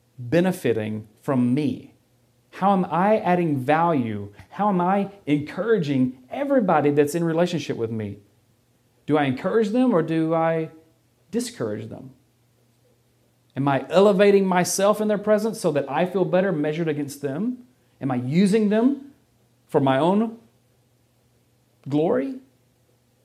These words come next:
For my own selfish reasons? Or am I looking to build them up? That is a huge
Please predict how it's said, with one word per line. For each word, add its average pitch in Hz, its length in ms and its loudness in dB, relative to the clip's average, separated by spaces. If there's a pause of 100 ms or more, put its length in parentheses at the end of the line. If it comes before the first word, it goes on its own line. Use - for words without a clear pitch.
(260)
For 147 120 -8
my 131 140 0
own 170 200 0
selfish 185 540 -4
reasons? 185 580 -4 (640)
Or - 80 -10
am 156 60 -4
I 180 80 -2
looking 240 260 2
to 160 60 2
build 208 420 -8
them 220 200 0
up? 220 300 -10 (680)
That 226 100 2
is 226 140 4
a 160 80 0
huge 233 680 4